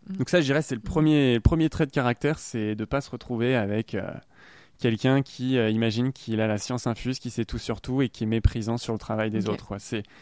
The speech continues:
Speaker 2: une posture qui est très, très, très difficile à,
Speaker 1: Ouais.
Speaker 2: à défendre, hein. Je pense que
Speaker 1: <laughs>
Speaker 2: si tu fais ça, euh, enfin, tu vas te faire épingler assez vite, euh. Enfin bon, ça, c'est le premier point, je dirais. Après, la, la deuxième chose, c'est,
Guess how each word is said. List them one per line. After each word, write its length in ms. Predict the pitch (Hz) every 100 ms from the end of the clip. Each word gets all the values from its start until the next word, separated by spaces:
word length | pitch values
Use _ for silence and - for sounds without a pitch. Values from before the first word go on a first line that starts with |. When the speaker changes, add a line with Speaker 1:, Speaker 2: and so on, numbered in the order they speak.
| -
Speaker 2:
une 140 | 123 120
posture 340 | 131 - 147
qui 100 | -
est 100 | -
très, 380 | - - 120 113
très, 180 | - 113
très 200 | - 107
difficile 500 | 107 107 - 117 107
à, 220 | 101 95
Speaker 1:
Ouais. 160 | 95 -
Speaker 2:
à 80 | 101
défendre, 420 | 101 - 104 95
hein. 40 | 98
Je 80 | -
pense 240 | 113 -
que 100 | -
Speaker 1:
<laughs> 640 | 233 95 98 - - 208
Speaker 2:
si 160 | - 127
tu 120 | -
fais 120 | 127
ça, 400 | 135 - 139 143 120
euh, 120 | 107 - - - 392 -
enfin, 240 | - 127
tu 140 | - 120
vas 80 | 127
te 80 |
faire 180 | - 131
épingler 380 | 123 135 131 127
assez 260 | 123 - 127
vite, 360 | 117 139 -
euh. 440 | 120 104 101 98 101 - - - - - -
Enfin 160 | - 123
bon, 180 | 110 110 _ _ - _ -
ça, 180 | -
c'est 160 | 170 -
le 40 | 110
premier 420 | - 147 143 135
point, 280 | - 143 151
je 100 | 127
dirais. 200 | 127 139
Après, 440 | 135 151 147 131
la, 200 | 104 104 101 - - -
la 180 | 117 104
deuxième 400 | 120 135 139 131
chose, 280 | - 151 147
c'est, 520 | - - 113 101